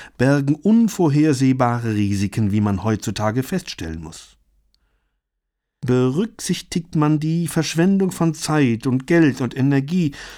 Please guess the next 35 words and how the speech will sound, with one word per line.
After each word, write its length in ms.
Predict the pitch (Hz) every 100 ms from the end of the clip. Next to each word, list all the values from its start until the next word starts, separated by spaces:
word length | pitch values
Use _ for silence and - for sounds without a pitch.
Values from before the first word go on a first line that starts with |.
| -
sowie 300 | - 165 196
das 180 | 175 -
unsinnige 720 | - 247 247 208 220 220 190
Leiden, 500 | 175 196 233 202 196
das 160 | 165 -
sie 100 | 156
verursachen, 840 | 156 156 208 175 143 131 143 165
so 160 | 143 170
kann 360 | - 190 208
man 220 | 202 196 175
nur 220 | 180 170
zu 100 | 170
der 140 | 120
Meinung 460 | 110 147 170 170 151
gelangen, 480 | 147 147 143 143 139 - - _ _ _ -
dass 220 | 143 -
es 80 | 139
vielleicht 420 | 156 160 - -
doch 140 | 151
sinnvoller 640 | - 160 131 104 101 95 101
wäre, 400 | 107 113 131 117
andere 380 | 113 98 98
Methoden 440 | 92 92 87 85 90
einzusetzen. 720 | 135 82 92 87 87 - 107 _ _ _ _ _ _ _ -
Ich 540 | 127 131 - - -
möchte 420 | 139 175 196 - 165
auch 140 | -
ein 160 | 139 127
paar 220 | 151 139
Worte 320 | 131 131 127
zu 120 | -
den 200 | 123 120
Tieren 320 | - 117 113
selbst 380 | 101 95 - -
sagen. 380 | - 80 -